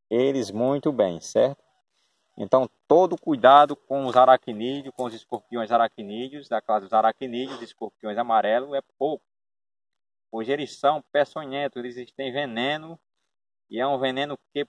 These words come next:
pode, sim, até chegar a matar um ser humano, dependendo do seu organismo, dependendo da sua baixa imunidade, certo?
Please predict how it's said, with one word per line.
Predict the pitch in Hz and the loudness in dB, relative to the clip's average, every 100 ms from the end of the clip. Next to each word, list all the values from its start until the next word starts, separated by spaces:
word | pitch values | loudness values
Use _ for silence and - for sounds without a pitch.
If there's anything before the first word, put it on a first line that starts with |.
| _ | _
pode, | 117 135 151 160 156 | 4 4 4 -4 -18
sim, | - - 123 131 151 175 _ - | -20 -14 -12 -10 -14 -20 _ -2
até | 123 - 127 139 | -2 -2 -2 -2
chegar | - 139 113 123 135 143 _ _ _ _ _ _ _ | -4 -10 2 4 4 0 _ _ _ _ _ _ _
a | - 117 135 147 147 _ _ _ _ | 0 4 4 4 0 _ _ _ _
matar | 104 117 120 - 127 | -2 2 2 2 0
um | 131 | 0
ser | - 156 | -8 -6
humano, | 147 101 80 76 _ _ | -2 -2 -2 _ _ _
dependendo | 95 101 110 104 113 117 110 | -6 -4 -4 -6 -6 -6 -14
do | |
seu | - 110 110 107 _ _ _ _ _ _ _ _ _ | -10 -8 -6 -10 _ _ _ _ _ _ _ _ _
organismo, | 104 110 117 113 120 147 151 156 - _ | -4 -2 -2 -2 -2 -6 -10 -20 -20 _
dependendo | - 104 113 120 113 | -10 -8 -6 -8 -2
da | 113 | -4
sua | - 120 110 | -4 -8 -6
baixa | 92 117 127 - 120 113 | 2 4 4 0 -10 -10
imunidade, | 110 110 110 101 123 151 160 _ _ | -10 -16 -4 4 4 4 -4 _ _
certo? | - 127 | -2 -2